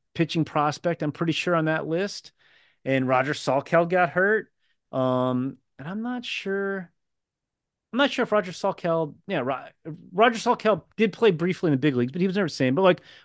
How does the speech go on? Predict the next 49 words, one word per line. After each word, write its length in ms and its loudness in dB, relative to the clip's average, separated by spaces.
Brian 300 6
Taylor, 380 2
you, 140 -4
you 140 -4
still 220 2
have 120 4
some 140 0
amateur 300 0
scouts 280 -2
will 100 -8
tell 200 -2
you 80 0
Brian 320 2
Taylor 380 -2
is 80 -8
the 80 -8
best 320 -2
left-handed 520 -4
amateur 360 4
pitching 320 -2
prospect 440 -4
they've 100 0
ever 160 0
seen. 320 -4
And 120 -2
Brian 240 4
Taylor 280 4
hurt 140 2
his 80 2
shoulder 400 0
in, 80 0
in 260 -2
an 220 -6
offseason, 560 -2
got 160 2
in 100 0
a 60 0
brawl. 420 4
His 180 -2
brother 280 0
got 160 2
in 20 -8
a 60 -8
fight, 320 0
and 80 -2
he 80 0
went 160 -2
in 140 0
to 180 -2